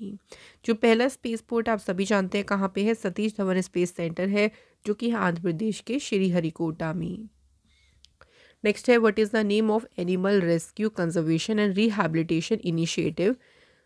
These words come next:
इस इनिशिएटिव को शुरू किया है रिलायंस फाउंडेशन ने और इसे शुरू किया है जामनगर, गुजरात में। इसका नाम क्या रखा है?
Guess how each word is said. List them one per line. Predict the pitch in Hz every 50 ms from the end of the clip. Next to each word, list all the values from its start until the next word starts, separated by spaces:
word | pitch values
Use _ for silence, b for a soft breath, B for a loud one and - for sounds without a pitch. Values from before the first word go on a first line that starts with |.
| b b b b b b b _ _ _ _ _ _ _ -
इस | 359 - -
इनिशिएटिव | - 233 208 208 202 - - - 208 214 - - 240 226 196 - -
को | - 240 269
शुरू | - - 240 214 247 277
किया | - - 214 202 190 190 196 190 - - 202
है | 190 214 214 220
रिलायंस | 214 196 180 180 175 190 208 208
फाउंडेशन | - - 208 170 170 170 175 185 - - 220 214
ने | 214 214 226 262 254 - _ _ _ _ _ _ _ _ _ _ _ _ _ _ _ b b b b b b b b
और | 202 202 -
इसे | 214 214 - 254 240
शुरू | - - 220 196 190 190
किया | - 196 196 190
है | 196 196 214 196
जामनगर, | 175 196 180 175 175 175 175 175 170 196 220 220
गुजरात | 185 202 214 170 175 170 175 170 175 175 - 214
में। | 196 214 285 330 - b b b b b
इसका | 208 185 - - 220 214
नाम | 196 185 190 175 185 190 208
क्या | 208 226 214 208
रखा | 214 208 - 226 208
है? | 208 214 220 262